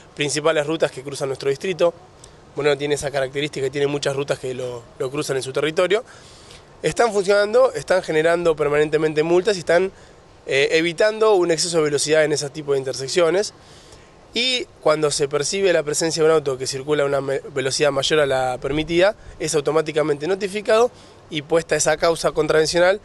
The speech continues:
a disposición de los juzgados. De esa manera, el contribuyente, como lo, lo ordena nuestra Constitución y nuestra legislación, puede tener una defensa, un descargo correspondiente, y el juez lo meritúa, y en el caso de aún creer que fue,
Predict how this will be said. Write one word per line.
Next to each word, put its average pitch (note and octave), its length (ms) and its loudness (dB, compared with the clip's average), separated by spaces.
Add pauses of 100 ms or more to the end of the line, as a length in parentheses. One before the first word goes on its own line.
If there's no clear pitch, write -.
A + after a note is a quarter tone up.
(260)
a B2+ 60 -2
disposición C3+ 460 -4
de C3+ 80 -2
los B2 120 -8
juzgados. A#2+ 480 -10 (1500)
De E3 140 0
esa F#3 180 2
manera, G3 400 4
el C3+ 640 0
contribuyente, C#3+ 600 0
como B2 320 -4
lo, A#2+ 340 -8
lo C3 140 -4
ordena C3 220 -2
nuestra B2+ 320 -6
Constitución C3 640 -2
y D3+ 40 0
nuestra C3 360 -2
legislación, C3 560 0 (380)
puede D#3+ 300 4
tener C#3+ 240 2
una C#3+ 140 4
defensa, G3 440 2
un C#3 140 -6
descargo C#3 340 0
correspondiente, F3+ 800 0 (380)
y C#4 320 -2
el E3 80 2
juez F#3 180 2
lo F3+ 120 2
meritúa, G3 440 0
y F#3 40 2
en D3+ 60 0
el C3+ 60 -2
caso D3 220 0
de C3 100 0
aún D3 220 2
creer D3 320 2
que C#3 120 -8
fue, C3+ 460 0